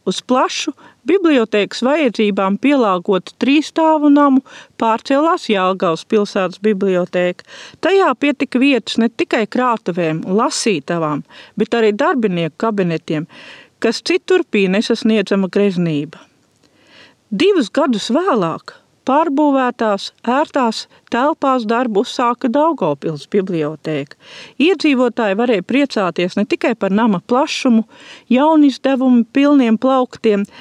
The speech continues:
bet arī latviešu un citautu rakstniecības stūrīti, kura ekspozīcija tika mainīta atbilstoši svarīgākajām literārajām norisēm pilsētā.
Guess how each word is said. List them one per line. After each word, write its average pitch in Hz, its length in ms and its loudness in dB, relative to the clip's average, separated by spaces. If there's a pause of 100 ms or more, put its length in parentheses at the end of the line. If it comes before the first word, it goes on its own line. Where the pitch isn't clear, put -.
(160)
bet 302 160 -2
arī 302 160 2
latviešu 311 720 0
un 233 100 4
citautu 262 720 -2
rakstniecības 190 920 -2
stūrīti, 202 600 0 (480)
kura 254 300 0
ekspozīcija 320 800 0
tika 269 240 0
mainīta 262 580 2
atbilstoši 240 800 0
svarīgākajām 262 1000 0
literārajām 190 800 0
norisēm 226 640 2
pilsētā. 160 760 -2